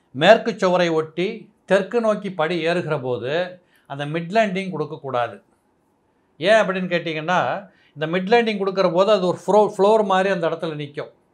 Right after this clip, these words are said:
எப்பொழுதுமே தென்மேற்கு என்பது குறைபாடு இருக்கக்கூடாது, ஓங்கி வளர்ந்த உயரமாக இருக்கணும் அப்படிங்கிறது பொது விதி. அந்த அடிப்படையில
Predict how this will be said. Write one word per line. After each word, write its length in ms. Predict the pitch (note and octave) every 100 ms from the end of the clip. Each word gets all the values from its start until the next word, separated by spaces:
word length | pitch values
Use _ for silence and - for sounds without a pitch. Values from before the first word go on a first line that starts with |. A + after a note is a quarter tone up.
| _ _ _ _
எப்பொழுதுமே 600 | D#3 E3 G#3+ G#3 G#3 A3 F3 G#3 G#3 _
தென்மேற்கு 720 | F#3+ G#3 A#3 A3 B3 B3 A#3
என்பது 420 | G#3 F#3 F3+ E3+ F3 C#3 F#3+ - _
குறைபாடு 480 | - G3+ A#3 G#3+ F#3+
இருக்கக்கூடாது, 840 | F3+ F3 E3+ D#3+ D3 C#3 D3 D3 _ _ _
ஓங்கி 480 | B2+ E3+ G#3+ A3 G#3+
வளர்ந்த 520 | F3 D3+ F#3 G3 G3 G3
உயரமாக 600 | D#3 F3+ F#3 F3 E3 D3+
இருக்கணும் 340 | D3+ D#3+ C#3+
அப்படிங்கிறது 520 | C3 D3 D3 D3+ F3+
பொது 220 | E3+ C#3+ C3
விதி. 380 | C3 C3+ C3+ _ _ -
அந்த 320 | C#3+ F3 E3+
அடிப்படையில 640 | G3 G3 F3 D#3 E3+ G3+